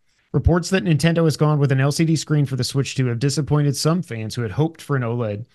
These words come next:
given Nintendo released an oled version of the original Switch console. However, Nintendo may repeat the trick with the Switch two, releasing an oled model further down the line.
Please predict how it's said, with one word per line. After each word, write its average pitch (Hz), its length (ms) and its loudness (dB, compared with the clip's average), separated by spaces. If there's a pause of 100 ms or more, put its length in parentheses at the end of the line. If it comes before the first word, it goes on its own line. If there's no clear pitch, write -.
(220)
given 143 220 2
Nintendo 139 440 0
released 135 380 -2
an 156 80 -2
oled 131 300 0
version 127 280 -4
of 113 80 -8
the 117 100 -6
original 135 340 -4
Switch 113 300 -10
console. - 400 -10 (240)
However, 127 580 0
Nintendo 151 460 2
may 147 200 0
repeat 151 340 0
the 151 60 -4
trick 131 280 -4
with 127 120 -6
the 120 40 -6
Switch 120 320 -8
two, 147 220 -2
releasing 127 400 -4
an 117 160 -6
oled 151 340 0
model 117 300 -4
further 113 320 -6
down 101 240 -6
the 101 80 -4
line. 87 300 -10